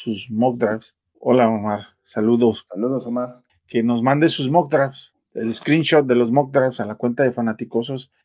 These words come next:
Speaker 1: y los vamos a ir recopilando y en la próxima sesión que hagamos, que probablemente, no sé, a lo mejor si el tiempo lo permite, grabamos el fin de semana
Speaker 2: Ujú.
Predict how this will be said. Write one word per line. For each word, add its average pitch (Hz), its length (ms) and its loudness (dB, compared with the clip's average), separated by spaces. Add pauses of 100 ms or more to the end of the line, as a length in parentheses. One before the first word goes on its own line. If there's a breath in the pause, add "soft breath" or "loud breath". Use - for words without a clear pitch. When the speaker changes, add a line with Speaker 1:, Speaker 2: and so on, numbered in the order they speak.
(120)
Speaker 1:
y 113 200 -4
los 113 140 0
vamos 131 300 0
a 147 40 0
ir 143 80 0
recopilando 143 800 0 (160)
y 117 240 -4
en 107 260 -6
la 101 120 -6
próxima 127 340 -4
sesión 117 340 -4
que 135 80 0
hagamos, 120 600 -2 (120)
que 95 340 -8
probablemente, 104 800 2 (100)
no 98 180 -10
sé, 98 160 -8
a 92 80 -10
lo 98 80 -10
mejor 110 240 -2 (540)
si - 160 -10
el 101 100 -8
tiempo 120 280 -2
lo 110 140 2
permite, 113 560 -2 (360)
grabamos 110 460 0
el 95 80 -4
fin 117 180 2
de 113 60 4
semana 120 480 -4 (360)
Speaker 2:
Ujú. 175 240 2